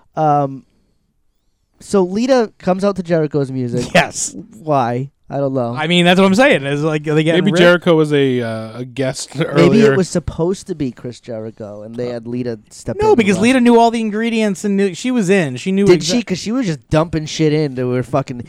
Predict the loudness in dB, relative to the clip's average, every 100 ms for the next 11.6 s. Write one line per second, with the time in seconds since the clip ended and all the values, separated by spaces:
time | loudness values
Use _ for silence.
0 | -20 -18 -12 -12 -8 0 2 2 0 0
1 | 2 4 2 0 0 2 0 2 2 2
2 | 2 0 0 -2 0 2 2 0 -4 -4
3 | 0 0 0 -2 -2 -6 -10 -12 -6 -2
4 | -2 -4 -10 -8 -8 -6 -6 -6 -4 -4
5 | -6 -8 -6 -4 -4 -6 -12 -12 -4 -4
6 | -4 -8 -6 -2 -2 -4 -8 -8 -10 -8
7 | -6 -6 -8 -8 -8 -10 -12 -12 -8 -8
8 | -8 -6 -8 -10 -14 _ _ -16 -12 -12
9 | -12 -12 -10 -10 -10 -12 -16 -12 -10 -8
10 | -10 -12 -12 -14 -14 -14 -16 -16 -18 -18
11 | -18 -18 -18 -18 -16 -14